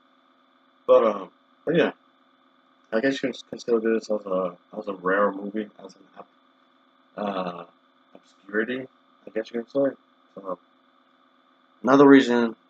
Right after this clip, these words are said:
as to why I should talk about it. But anyway, uh, not exactly the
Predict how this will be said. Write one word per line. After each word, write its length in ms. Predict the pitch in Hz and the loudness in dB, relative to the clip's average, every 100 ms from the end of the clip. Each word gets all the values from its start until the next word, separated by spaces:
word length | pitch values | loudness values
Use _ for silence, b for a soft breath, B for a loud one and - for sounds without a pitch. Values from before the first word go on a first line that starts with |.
| - | -10
as 160 | 98 | -8
to 80 | - | -6
why 260 | 95 98 98 | -4 -2 -2
I 40 | |
should 160 | 90 - - | -6 -14 -6
talk 180 | 98 | -6
about 260 | 87 87 90 | -4 -8 -10
it. 60 | - _ _ _ _ _ _ _ _ _ _ _ _ - | -12 _ _ _ _ _ _ _ _ _ _ _ _ 2
But 160 | 135 | 4
anyway, 420 | 160 139 107 107 107 _ _ _ _ _ _ _ _ _ _ _ _ _ _ _ _ - | 4 4 2 0 -2 _ _ _ _ _ _ _ _ _ _ _ _ _ _ _ _ -6
uh, 420 | 117 110 101 92 87 _ _ - | 0 0 0 -8 -14 _ _ -6
not 140 | 160 | -2
exactly 360 | 214 170 175 175 | 0 2 0 0
the 140 | - | -10